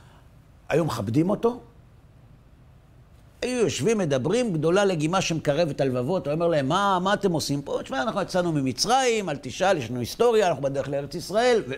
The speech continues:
ומה אתם עושים כאן?" אומרים לו, "תקשיב, יש לנו מנהיג, קוראים לו משה, והוא אמר לנו שעוד שלושה ימים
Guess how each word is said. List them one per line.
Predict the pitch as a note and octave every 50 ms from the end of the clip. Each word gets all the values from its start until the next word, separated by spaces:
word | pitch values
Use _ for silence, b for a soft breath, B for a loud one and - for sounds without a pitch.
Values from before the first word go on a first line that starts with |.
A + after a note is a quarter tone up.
| -
ומה | A#2+ B2 C3 C#3+ F3
אתם | G3 - F#3
עושים | F3 D#3+ - - F3+ F3+ -
כאן?" | - A#2 F#2+ A#2+ D#3 - - - - - - - - - - - - - - - -
אומרים | - F3 A3 G#3+
לו, | A3
"תקשיב, | G#3+ A3 G3+ - - A3+ A3 F3+
יש | F#3+ F3+ -
לנו | F#3+ G3 G3+ G3+
מנהיג, | F#3 F3 F3 D3 B2 D#3 D3 C3 A#2+ G#2+ - - - - - - - - - - - - - - - -
קוראים | - D#3+ F#3 A3+ A3+
לו | A3+ A3+
משה, | A3+ A#3 B3+ - - G3+ F#3+ - - - - - - - - - B B B B B B B B B B
והוא | - D#3+ F#3+ G#3 A3+ A3+
אמר | A#3 C4 C#4+ C#4+
לנו | C4+ C4 A#3+ A3+
שעוד | E3 - F3+ G#3+ A#3+ A#3+
שלושה | B3 - G#3+ G#3+ - A3 A3+ A#3
ימים | A3+ A3+ A#3 C4 C#4+ C4+ B3+ B3 B3 -